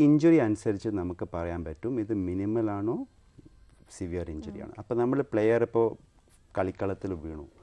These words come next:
Speaker 1: അപ്പോൾ കളിക്കളത്തിൽ വീണ ഉടനെ അവിടെ ഡോക്ടർ വന്ന് ചെക്ക് ചെയ്യും, ആ, സ്പോർട്സ് ഫിസിഷ്യൻ
Speaker 2: ഉം.
Speaker 1: ഉണ്ടാവും, ചെക്ക് ചെയ്യും. ചെറിയ സ്ട്രെയിൻ ആണെങ്കിൽ കുഴപ്പമില്ല, നീരൊന്നും ഉണ്ടാവില്ല, വേദന അധികം ഉണ്ടാവില്ല, പിന്നെ നടക്കാൻ പറ്റും. സിവിയർ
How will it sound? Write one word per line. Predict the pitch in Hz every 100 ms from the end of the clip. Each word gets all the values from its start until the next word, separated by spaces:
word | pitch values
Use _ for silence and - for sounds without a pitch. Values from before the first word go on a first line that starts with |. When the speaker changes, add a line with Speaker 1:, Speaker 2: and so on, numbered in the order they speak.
| - - - - -
Speaker 1:
അപ്പോൾ | - -
കളിക്കളത്തിൽ | 104 131 120 113 104
വീണ | 107
ഉടനെ | 104 92 101 120 95
അവിടെ | 90 90 85
ഡോക്ടർ | 82 - 90
വന്ന് | 85
ചെക്ക് | 85 80 -
ചെയ്യും, | - 76 80 95
ആ, | 95
സ്പോർട്സ് | - 107 98 -
ഫിസിഷ്യൻ | 90 82 - 78
Speaker 2:
ഉം. |
Speaker 1:
ഉണ്ടാവും, | 78 80 101 104
ചെക്ക് | 107 - -
ചെയ്യും. | 78 85 113 _ _ -
ചെറിയ | - 156 160 -
സ്ട്രെയിൻ | - 104 98 95
ആണെങ്കിൽ | 87 87 95 107 196 - - - _ _ _ -
കുഴപ്പമില്ല, | 95 87 87 87 92
നീരൊന്നും | 101 98 90 85
ഉണ്ടാവില്ല, | 82 82 80 95 110 87
വേദന | 85 82
അധികം | 80 78 80
ഉണ്ടാവില്ല, | 82 92 135
പിന്നെ | 170 87 82
നടക്കാൻ | 80 - 78 -
പറ്റും. | - - _ _ - _ -
സിവിയർ | - 80 113